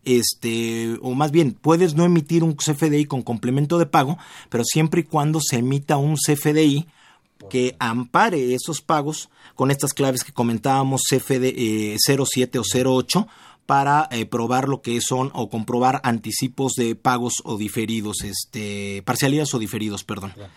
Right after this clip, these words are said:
Speaker 1: Entonces, eh, ahorita lo que se sugiere sin duda es que, l-, pues en la medida de lo posible ya lo, los contribuyentes ya lo implementen para que también lo vayan conociendo, vayan,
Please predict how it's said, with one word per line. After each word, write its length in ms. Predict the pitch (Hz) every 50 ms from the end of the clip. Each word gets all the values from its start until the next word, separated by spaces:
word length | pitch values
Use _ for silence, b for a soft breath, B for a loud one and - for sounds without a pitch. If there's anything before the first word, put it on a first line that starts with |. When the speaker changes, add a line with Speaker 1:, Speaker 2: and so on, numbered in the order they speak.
| B B B B B B
Speaker 1:
Entonces, 540 | B 135 135 131 165 156 139 165 151 - - -
eh, 680 | 143 139 139 135 135 135 135 127 127 127 127 131 135 - -
ahorita 340 | 139 147 165 190 190 202
lo 160 | 180 214 180 143
que 100 | 165 151
se 120 | 143 151
sugiere 420 | 139 - 143 - - 196 202 226
sin 220 | 175 - 143 143 143
duda 280 | 151 165 196 208 208 -
es 260 | 165 170 180 151 - -
que, 380 | - 190 185 180 175 151 - B B B B B B B
l-, 380 | B 147 139 135 131 127 123 123
pues 300 | 123 - 127 123 120 -
en 100 | 131 131
la 80 | 139
medida 280 | 135 135 135 139 170 208
de 40 | 202
lo 100 | 170 143
posible 380 | 147 139 - 151 190 196 175
ya 200 | 151 139 147 156
lo, 680 | 185 196 196 185 175 151 143 131 127 123 120 117 113 113
los 220 | 113 117 117 -
contribuyentes 800 | - 135 127 123 - 127 127 123 123 123 147 175 190 - 190 151 120
ya 140 | 131 147 165
lo 100 | 202 208
implementen 720 | 196 185 165 147 147 147 147 147 147 147 139 147 170 170 143
para 280 | - 135 127 120 120
que 160 | 117 - 123 -
también 720 | - 117 117 120 117 120 151 180 202 208 208 208 202 175
lo 140 | 151 135 120
vayan 320 | 135 156 190 214 208 185
conociendo, 720 | 175 160 151 139 131 - - - 165 175 180 180 180 185 175
vayan, 640 | 139 147 147 170 190 175 196 190 180 190 160 143